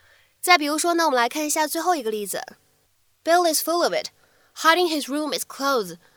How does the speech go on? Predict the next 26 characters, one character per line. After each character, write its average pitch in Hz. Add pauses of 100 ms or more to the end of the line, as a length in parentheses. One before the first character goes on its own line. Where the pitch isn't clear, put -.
(120)
and 233
teasing 277
him 214
mercilessly.Bill -
可 -
太 294
调 220
皮 214
了， 196 (340)
他 339
把 302
他 285
室 302
友 269
的 220
衣 285
服 294
藏 233
起 277
来， 196 (160)
并 339
毫 277
不 311
留 233
情 214
地 208